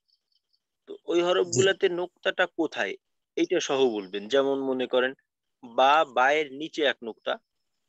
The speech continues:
Speaker 2: জি,
Speaker 1: তা,
Speaker 2: বুঝতে পারছি।
Speaker 1: তায়ের উপরে দুই নোক্তা, এইভাবে।
Speaker 2: জি, বিসমিল্লাহির রহমানির রহিম। বা, বায়ের নিচে নোক্তা। তা, তা এর উপরে নুক্তা।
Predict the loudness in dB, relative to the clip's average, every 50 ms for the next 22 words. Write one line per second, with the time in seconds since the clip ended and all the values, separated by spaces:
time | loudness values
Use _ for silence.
0 | _ -2 -2 0 0 0 0 0 0 0 -2 -4 -6 -8 -8 -8 -6 0 2 2
1 | 2 2 0 -4 -8 -8 -6 -6 -6 -6 -8 -10 -16 -18 -18 -20 -20 -20 _ _
2 | _ _ _ _ _ _ _ -8 -6 -6 -6 -6 -8 -10 -12 -20 -20 _ _ _
3 | _ _ _ _ _ _ _ _ _ _ _ _ _ _ _ _ _ _ _ _
4 | _ -8 -4 -2 -2 -2 -4 -6 -8 -6 -6 -6 -4 -6 -6 -8 -8 -10 -10 -12
5 | -12 -12 -12 -12 -12 -14 -16 -16 -18 -18 -20 -20 _ _ _ _ _ _ -20 _
6 | _ _ _ _ -20 -20 -20 -20 -18 -14 -6 0 2 2 2 2 0 -2 -4 -8
7 | -12 _ -2 0 2 2 2 2 2 2 0 0 2 0 0 0 -2 -6 -8 -10
8 | -12 -12 -12 -12 _ _ _ _ _ _ _ _ _ _ _ _ _ _ _ _
9 | _ 0 0 2 2 2 0 -2 -2 -2 0 0 2 2 0 0 -2 -4 -6 -4
10 | -4 -2 -2 0 -2 -2 -4 -6 _ -10 -10